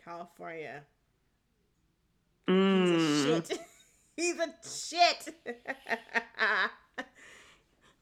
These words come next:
Speaker 1: Now, California Governor Zach Morris, who administration, whose administration experiences controversy for closing too many low-income high schools. Okay, Rahm Emanuel, shit. <laughs> Like, what the fuck? I knew he was,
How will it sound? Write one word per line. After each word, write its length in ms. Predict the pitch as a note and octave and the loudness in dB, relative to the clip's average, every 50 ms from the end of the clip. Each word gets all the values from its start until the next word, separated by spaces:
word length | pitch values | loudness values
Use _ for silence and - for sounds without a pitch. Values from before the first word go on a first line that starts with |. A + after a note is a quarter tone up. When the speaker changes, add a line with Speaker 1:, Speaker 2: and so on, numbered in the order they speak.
| _ - | _ -12
Speaker 1:
Now, 340 | - B3+ C4+ G3 A3+ E4+ C4+ | -10 -8 -6 -4 -4 -4 -4
California 560 | A3 - A#3+ C#4 D#4 E4+ E4 E4 D#4+ D#4 D4 | -4 -6 -8 -6 -6 -6 -6 -6 -6 -6 -6
Governor 440 | A#3 - B3 C4 C4+ A#3+ G3 F#3+ F#3+ F3 | -6 -6 -8 -6 -6 -6 -6 -6 -6 -8
Zach 240 | F3+ A#3 C4 C#4+ - | -8 -8 -8 -8 -8
Morris, 380 | - B3 A#3 G3+ F3+ F#3 F#3+ - | -6 -4 -4 -4 -4 -6 -8 -10
who 220 | - - A3+ A3 | -12 -8 -6 -6
administration, 840 | F3+ F3 F3+ G3+ B3 C#4+ C#4 - - D4 D4+ C#4+ - A3+ G3 F#3+ G3 - _ | -4 -4 -4 -6 -6 -6 -8 -10 -10 -10 -10 -8 -6 -6 -6 -6 -8 -8 _
whose 160 | D4+ E4+ D#4 | -8 -6 -4
administration 540 | C#4+ C#4+ E4+ F#4 F#4 - - G4 F4+ - C4 | -4 -4 -4 -4 -4 -4 -6 -6 -4 -4 -4
experiences 600 | A#3 A#3 - - - C4 B3+ B3+ - A3+ G#3+ - - - - - _ | -4 -4 -6 -8 -8 -6 -6 -6 -8 -12 -16 -18 -20 -20 -20 -20 _
controversy 580 | - - F4+ F4+ F4+ B3 A#3 A3+ A3+ - G#3+ | -4 -2 -2 -2 -2 -2 -4 -4 -4 -6 -10
for 80 | G3+ G3 | -12 -14
closing 380 | G3 - - B3 B3+ A3+ G#3+ A3 | -12 -8 -6 -6 -4 -4 -6 -6
too 180 | - - D#4 E4 | -6 -8 -6 -6
many 140 | D#4+ D#4 B3 | -4 -6 -6
low-income 840 | G#3 G3 A3 B3 A#3 - A3 A3+ B3 A#3+ - B3+ A3+ A3+ A3 A#3+ - - - - - _ | -4 -4 -2 -2 -4 -4 -6 -8 -8 -8 -8 -6 -4 -4 -4 -6 -10 -16 -20 -20 -20 _
high 200 | - A#3 A#3 B3 | -4 -4 -4 -4
schools. 580 | A#3+ - - - F3+ E3 E3 E3+ E3+ - - - _ _ _ _ _ _ _ _ _ _ _ - A3 | -4 -8 -10 -8 -8 -6 -8 -8 -12 -16 -20 -20 _ _ _ _ _ _ _ _ _ _ _ -14 -14
Okay, 300 | A3+ A3+ - E4+ C#4+ A#3 | -12 -10 -8 -8 -8 -8
Rahm 340 | F3 F3+ F3+ F3+ F3 F3+ | -8 -8 -8 -8 -8 -6
Emanuel, 720 | F3 E3+ E3+ E3+ E3+ F3 F3+ F#3 F3+ F3 F3+ F#3 G#3 A3+ A#3 | -8 -8 -8 -8 -8 -8 -8 -8 -8 -8 -6 -6 -8 -8 -10
shit. 460 | - - - G3 F3+ E3+ E3+ E3+ - - G#4+ | -12 -12 -10 -8 -8 -8 -8 -2 2 2 2
<laughs> 40 | - - - - C6+ C6+ - - - - - | 2 0 -8 -14 -16 -16 -16 -16 -8 -2 2
Like, 280 | - - E4 E4+ C4 - | 2 2 2 0 -4 -8
what 320 | - A#3+ D4+ D#4 F4+ F4+ - - | -6 -2 2 4 4 4 4 6
the 240 | F4 F4 D#4 B3 - - - | 8 8 8 8 4 -2 2
fuck? 380 | A#3+ A#3+ B3 B3 B3 E4 - - F#4+ - - _ - B3 - _ - B3+ - _ _ - - - - - - - - | 4 6 6 6 6 2 0 -4 -12 -16 -16 _ -20 -20 -16 _ -16 -16 -16 _ _ -20 -20 -20 -20 -20 -14 -4 0
I 280 | F#3+ G3+ G#3+ - C4+ | 2 4 6 6 6
knew 240 | - G3+ G#3+ A#3 A#3 | 4 6 6 6 6
he 60 | A#3 | 6
was, 80 | A3+ | 6